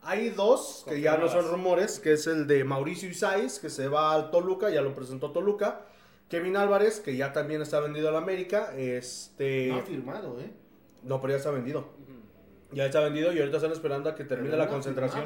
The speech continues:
Speaker 3: firmado.
Speaker 1: Mm, a ver, está más amarrado que
Speaker 3: Pero él no ha
Speaker 1: Israel
Speaker 3: firmado.
Speaker 1: Reyes con Ailea
Speaker 3: O sea,
Speaker 1: Vidrio.
Speaker 3: pero él no ha
Speaker 1: No, ay,
Speaker 3: firmado.
Speaker 1: perdón.
Speaker 3: Y no quiere firmar por, por no sé por qué. <laughs>
Speaker 1: ¿No más?
Speaker 2: Sí, pero conf-, no son esas. Se habla de que se va Romario.
Speaker 1: Ahí,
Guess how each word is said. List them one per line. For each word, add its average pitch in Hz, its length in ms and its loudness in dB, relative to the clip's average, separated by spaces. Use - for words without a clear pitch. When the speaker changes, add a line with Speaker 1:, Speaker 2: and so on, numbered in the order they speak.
Speaker 3:
firmado. 156 180 -8
Speaker 1:
Mm, - 640 -18
a 117 260 -14
ver, 113 120 -8
está 127 200 -8
más 131 260 -4
amarrado 131 600 0
que 123 320 -4
Speaker 3:
Pero 120 180 -2
él - 120 -2
no 131 60 0
ha - 20 -2
Speaker 1:
Israel 135 260 0
Speaker 3:
firmado. 156 180 2
Speaker 1:
Reyes 165 180 0
con 135 180 -2
Ailea 135 200 0
Speaker 3:
O 147 80 0
sea, 170 120 0
Speaker 1:
Vidrio. 127 140 -2
Speaker 3:
pero 170 100 -2
él 214 120 -4
no - 40 -10
ha - 40 -2
Speaker 1:
No, 180 80 2
ay, - 80 4
Speaker 3:
firmado. 208 260 -2
Speaker 1:
perdón. 151 320 -2
Speaker 3:
Y 147 100 -6
no 185 160 -2
quiere 233 260 -8
firmar 165 480 -10
por, 214 340 -12
por 135 160 -12
no 156 240 -8
sé 208 80 -6
por 135 220 -12
qué. - 180 -18
<laughs> 151 300 -6
Speaker 1:
¿No 165 80 -2
más? 330 340 -2
Speaker 2:
Sí, 240 120 -12
pero 175 200 -2
conf-, 175 340 -8
no 202 160 -14
son 214 200 -8
esas. - 440 -10
Se 165 200 -6
habla 233 240 -2
de 190 160 -8
que 107 100 -14
se 107 140 -18
va 110 120 -8
Romario. 139 680 -8
Speaker 1:
Ahí, 220 120 6